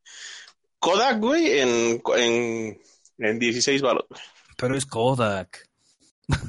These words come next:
Speaker 1: Ah, sí, bueno, está barata, güey. Sí, no
Speaker 2: Déjate
Speaker 1: mames, güey, vi una Sony, pero en veintinueve varos, güey, no mames.
Speaker 2: También, vuelvo a lo mismo, es Sony, güey, o sea,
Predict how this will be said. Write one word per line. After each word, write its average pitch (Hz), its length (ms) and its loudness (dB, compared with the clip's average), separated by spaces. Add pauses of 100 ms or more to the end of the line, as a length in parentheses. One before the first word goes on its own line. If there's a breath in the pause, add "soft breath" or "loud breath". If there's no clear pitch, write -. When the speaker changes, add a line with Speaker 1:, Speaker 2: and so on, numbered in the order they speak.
(120)
Speaker 1:
Ah, 139 200 6
sí, 160 160 2
bueno, 135 240 2
está 127 220 0
barata, 127 420 2
güey. 55 160 -6 (320 loud breath)
Sí, 170 140 0
no 165 100 8
Speaker 2:
Déjate 220 160 8
Speaker 1:
mames, 123 120 6
güey, 113 120 4
vi 139 100 2
una 143 160 2
Sony, 147 320 2
pero 123 140 4
en 120 80 4
veintinueve 127 520 2
varos, 180 320 4
güey, 120 140 2
no 117 100 4
mames. 147 180 4 (920 loud breath)
Speaker 2:
También, 156 420 8
vuelvo 165 160 8
a 160 40 12
lo 160 120 8
mismo, 170 400 2 (100)
es 170 160 4
Sony, 185 540 8
güey, 139 320 4
o 131 80 4
sea, 147 140 -2